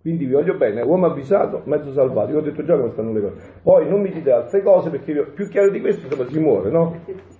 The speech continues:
Cioè, ho voluto fare, eh, eh, i ritiri sulla divina volontà, perché dico ai miei fratelli, non vado a dire delle chiacchiere, delle ipotesi.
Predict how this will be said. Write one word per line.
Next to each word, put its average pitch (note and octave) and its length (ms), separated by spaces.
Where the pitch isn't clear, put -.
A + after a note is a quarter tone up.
Cioè, F#3 120
ho A#3 60
voluto A3+ 300
fare, B2 540
eh, C3+ 60
eh, C3 400
i C#3 100
ritiri F3+ 300
sulla D3+ 220
divina F3+ 320
volontà, E3+ 480
perché E3+ 220
dico F3+ 220
ai E3 120
miei G#3 180
fratelli, F#3+ 680
non G3+ 180
vado G3 340
a C#3+ 40
dire D3 260
delle B2+ 280
chiacchiere, - 960
delle B2+ 260
ipotesi. F#3+ 1040